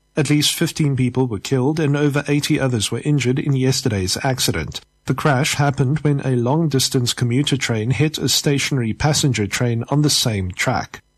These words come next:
Indonesia's research and rescue agency says a woman-only carriage bore the brunt of the crash. Reuters reports that all of the victims were women and most of them were pinned by crushed metal.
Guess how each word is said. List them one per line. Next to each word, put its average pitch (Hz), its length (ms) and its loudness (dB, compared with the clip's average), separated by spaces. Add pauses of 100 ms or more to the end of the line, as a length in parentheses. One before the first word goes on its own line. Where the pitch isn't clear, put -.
Indonesia's 131 800 2
research 127 560 0
and 135 220 2
rescue 131 440 2
agency 135 600 0
says 143 400 2
a 143 140 0
woman-only 143 720 2
carriage 131 640 -2
bore 139 280 2
the 127 100 2
brunt 120 480 0
of 107 220 -6
the 110 80 -4
crash. 127 540 0 (160)
Reuters 131 520 2
reports 131 480 -2
that 117 260 0
all 156 240 2
of 123 180 -4
the 123 80 -2
victims 127 500 -2
were 98 140 -4
women 151 480 2
and 139 160 0
most 170 280 0
of 123 120 -2
them 107 200 -2
were 123 180 2
pinned 123 520 -2
by 123 240 0
crushed - 600 -2
metal. 104 480 -4